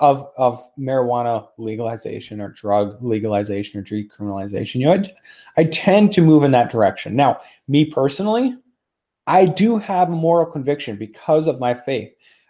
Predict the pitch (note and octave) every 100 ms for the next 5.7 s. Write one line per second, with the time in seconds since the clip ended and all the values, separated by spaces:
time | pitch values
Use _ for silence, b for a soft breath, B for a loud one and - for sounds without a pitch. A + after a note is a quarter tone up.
0 | - A#2+ B2 A#2+ B2 - A#2 A#2 C#3+ D#3
1 | F3+ F#3 F#3 F3+ _ _ _ _ _ _
2 | _ _ _ _ A#2+ A2 A#2+ C3 A#2+ -
3 | B2 A2+ A2 - G#2 G2 - G#2+ F2+ F2+
4 | F#2 _ - G#2+ F2 - A2 F#2+ F#2+ G2+
5 | _ _ _ _ - G2 G2+